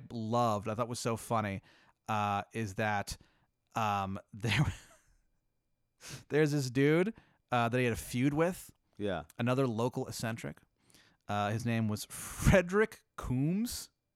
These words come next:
Speaker 2: Coombs?
Speaker 1: C O O M B S, so I imagine it's spelled
Speaker 2: Okay.
Speaker 1: Coombs. Uh,
Speaker 2: <laughs> Coombs?
Speaker 1: he, Coombs?
Speaker 2: <laughs>
Speaker 1: Uh, he was this nut job.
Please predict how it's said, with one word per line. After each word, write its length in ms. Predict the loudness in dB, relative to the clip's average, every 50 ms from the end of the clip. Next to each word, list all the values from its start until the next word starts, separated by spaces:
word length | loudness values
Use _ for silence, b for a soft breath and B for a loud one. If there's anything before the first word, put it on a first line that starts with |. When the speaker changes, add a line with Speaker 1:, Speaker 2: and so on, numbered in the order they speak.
| _ _ -16
Speaker 2:
Coombs? 680 | -10 -6 -4 -2 -2 -2 -2 -2 -4 -4 -6 -8 -8 -6
Speaker 1:
C 440 | -4 -2 0 0 2 2 2 2 4 4
O 180 | 6 6 6
O 460 | 6 6 6 6 6 6 6 4 2 0 0
M 240 | -2 0 0 0 -2
B 180 | -2 -2 -2
S, 280 | -2 -2 -2 -2 -2 -4
so 140 | -4 -4 -2
I 80 | -2 0
imagine 340 | 0 -2 -2 -2 -2 -4 -6
it's 80 | -6
spelled 200 | -4 -4 -4 -2
Speaker 2:
Okay. 120 | -2 -2 0
Speaker 1:
Coombs. 500 | 0 2 2 0 0 -2 -4 -8 -10 -16 _ _ B B B B -10 B B B 0 2
Uh, 280 | 4 4 6 4 2
Speaker 2:
<laughs> 60 | 2
Coombs? 500 | 0 2 6 6 6 6 4 -2 -8 -14 -18 _ -16
Speaker 1:
he, 80 | -16 -16 -12 2 6
Coombs? 500 | 8 8 8 6 2 0 -2 -4 -4 -2 -2 -2 0 0
Speaker 2:
<laughs> 240 | -2 -2 2 6 8
Speaker 1:
Uh, 280 | 8 10 10 8 8 6 4
he 220 | 4 4 4 8
was 260 | 10 10 10 10 10
this 300 | 8 8 8 8 4 0 -4 -4 -2
nut 360 | 0 4 4 4 4 4 2
job. 540 | 0 4 4 6 6 6 4 2 0 -2